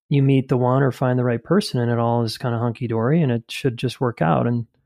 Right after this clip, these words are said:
and then everybody hides their shameful relationship problems 'cause we're supposed to have found the right person. It's supposed to be working out beautifully. And it's like,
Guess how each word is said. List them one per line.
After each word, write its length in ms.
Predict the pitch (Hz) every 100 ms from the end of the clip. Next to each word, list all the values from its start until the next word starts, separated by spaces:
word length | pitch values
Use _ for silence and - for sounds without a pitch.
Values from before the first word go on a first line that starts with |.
| _ 147
and 100 | 143
then 100 | 147
everybody 320 | 143 139 135
hides 400 | - 139 147 131
their 180 | 135 127
shameful 460 | - 143 143 147 131
relationship 560 | 127 160 151 127 131
problems 320 | 131 123 123 -
'cause 200 | 127 123
we're 100 | 123
supposed 540 | - 117 147 151 -
to 160 | 143 131 - _ _ _ _ _ _ -
have 140 | 143
found 220 | 156 147
the 60 | 143
right 180 | 135 123
person. 320 | 151 156 147
It's 140 | 131 -
supposed 320 | 123 143 139
to 60 | 139
be 80 | 131
working 280 | 131 139
out 140 | 131 127
beautifully. 560 | 139 165 143 113 104 -
And 80 | 131
it's 120 | -
like, 180 | 131